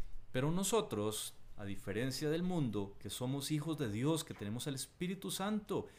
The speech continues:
ese mismo Espíritu que resucitó a Cristo de los muertos, es el Espíritu que tenemos nosotros, que nos da vida todos los días.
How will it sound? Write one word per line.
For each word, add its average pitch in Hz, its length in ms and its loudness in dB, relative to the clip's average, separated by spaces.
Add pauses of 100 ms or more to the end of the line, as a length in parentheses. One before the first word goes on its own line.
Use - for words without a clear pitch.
(240)
ese 196 300 4
mismo 208 320 4
Espíritu 214 640 2
que 127 100 -2
resucitó 110 520 -2
a 135 100 -4
Cristo 214 480 0
de 185 60 0
los 190 100 -2
muertos, 170 600 0 (640)
es 175 320 2
el 190 100 0
Espíritu 175 460 -4
que 190 80 -10
tenemos 180 320 -2
nosotros, 190 720 -2 (480)
que 135 100 0
nos 127 200 0
da 147 120 2
vida 156 540 2 (320)
todos 175 800 2
los 127 360 -2
días. 147 560 -4